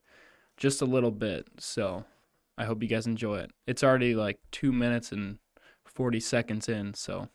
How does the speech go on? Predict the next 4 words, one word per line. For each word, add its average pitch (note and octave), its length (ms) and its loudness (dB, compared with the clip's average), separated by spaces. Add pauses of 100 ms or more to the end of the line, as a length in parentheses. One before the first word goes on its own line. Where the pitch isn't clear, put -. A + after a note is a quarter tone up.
(120)
here A#2+ 140 2
we B2+ 80 2
go. A2 240 -6 (800)
<clears throat> G3+ 920 -2